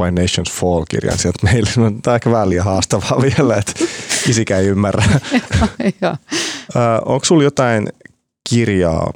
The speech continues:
Speaker 1: mitä sä suosittelisit meidän kuuntelijoille luettavaksi?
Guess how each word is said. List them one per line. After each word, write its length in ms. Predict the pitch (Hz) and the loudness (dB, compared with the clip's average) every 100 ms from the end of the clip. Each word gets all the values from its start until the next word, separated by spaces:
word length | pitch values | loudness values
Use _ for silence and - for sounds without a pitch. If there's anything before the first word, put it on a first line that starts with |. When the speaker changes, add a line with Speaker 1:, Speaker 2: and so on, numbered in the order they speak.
| - | -6
Speaker 1:
mitä 160 | - | -2
sä 100 | 98 | 0
suosittelisit 840 | 95 113 104 101 - - - 95 - - | 0 0 0 0 -4 -2 -2 -2 -6 -4
meidän 380 | 87 87 87 95 | -2 -2 -4 -4
kuuntelijoille 840 | - 92 95 - - - - - - _ _ _ _ _ _ _ - - _ _ | -4 -2 -2 -4 -4 -4 -4 -4 -10 _ _ _ _ _ _ _ -20 -20 _ _
luettavaksi? 800 | 104 101 98 - - - - - | 0 0 0 -4 -6 -6 -6 -6